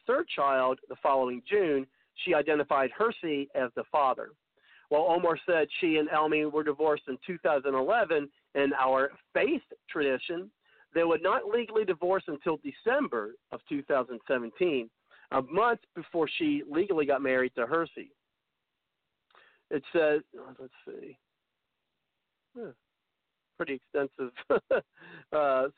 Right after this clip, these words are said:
extensive article. Um, but anyway, so, you know, you can read more on that. You know, I don't wanna spend the whole time reading articles, but basically, um, where it's showing how quiet they are and, and there's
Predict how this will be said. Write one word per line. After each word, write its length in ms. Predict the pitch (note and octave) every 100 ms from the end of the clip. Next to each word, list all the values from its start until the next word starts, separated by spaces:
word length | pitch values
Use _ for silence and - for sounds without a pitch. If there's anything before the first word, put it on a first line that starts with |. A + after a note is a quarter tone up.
| _ _
extensive 300 | - D#3+ -
article. 380 | D3+ E3+ - A#2+ _ _ _ D#3 -
Um, 220 | C3+ B2 A#2+ _ _ _ _ _ _ _ _ _
but 100 | G3
anyway, 380 | B3+ A3+ G3+ F#3+ -
so, 340 | F#3 F3 E3+ D#3
you 140 | A3 G3
know, 180 | D3 D3+ - _ _ _ F#3
you 80 | G#3
can 140 | A#3+
read 120 | B3
more 260 | A#3 G#3+ G3
on 180 | F3+ F3
that. 280 | E3 E3+
You 100 | F3
know, 80 | E3
I 60 | D3+
don't 120 | D#3
wanna 160 | D#3+ D#3 _ _
spend 200 | - D3+
the 40 | C#3+
whole 100 | D3
time 200 | D#3 C#3+
reading 200 | C#3 C#3
articles, 400 | C#3 C#3+ - C3
but 100 | C#3+
basically, 680 | E3+ F3+ - D3 D#3 D#3 D3 - _ _ -
um, 460 | C#3+ C#3+ C3 B2 B2+ _
where 160 | E3 E3
it's 80 | D3+
showing 260 | F3+ E3
how 140 | E3 D#3
quiet 380 | - E3 D#3 D#3
they 100 | D3+
are 300 | C#3+ D3 C#3+
and, 180 | C3+ C#3
and 160 | D3
there's 180 | D3 C#3